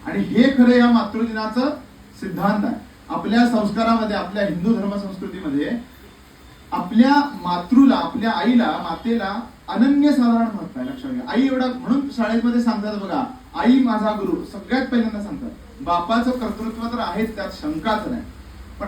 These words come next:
आईचा का सांगतात तर ती ना, जन्म देते, प्रसूती काळात सोसते आणि तिथून सगळ्या या गोष्टी होतात. आणि ह्या आई, आईसाठीचा मुलाचा असलेला काय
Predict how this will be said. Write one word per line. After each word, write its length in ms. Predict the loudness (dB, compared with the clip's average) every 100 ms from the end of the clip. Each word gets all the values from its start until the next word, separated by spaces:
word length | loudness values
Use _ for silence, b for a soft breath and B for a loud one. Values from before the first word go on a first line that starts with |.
| 0
आईचा 380 | 4 4 4 0
का 200 | 2 2
सांगतात 300 | 2 -2 -2 -2
तर 60 |
ती 140 | 2 2
ना, 260 | 2 -4 -8 -16 -4
जन्म 280 | 2 4 4
देते, 260 | 2 0 -2
प्रसूती 400 | -4 0 0 0
काळात 240 | 0 -2
सोसते 320 | -4 -10 -10
आणि 160 | -8 -8
तिथून 300 | -2 2 4
सगळ्या 220 | 4 2
या 100 | 0
गोष्टी 300 | -4 -8 -6
होतात. 380 | -6 -2 -2 -2 -4 -6 -18 -20 -20 -20 -10
आणि 260 | 2 4 2 -6
ह्या 300 | -4 0 2
आई, 240 | 2 0 -2
आईसाठीचा 800 | -2 0 0 -4 -6 -4 -2 0
मुलाचा 380 | -2 -2 -2 -4
असलेला 340 | -6 -6 -4 -2
काय 260 | -2 -2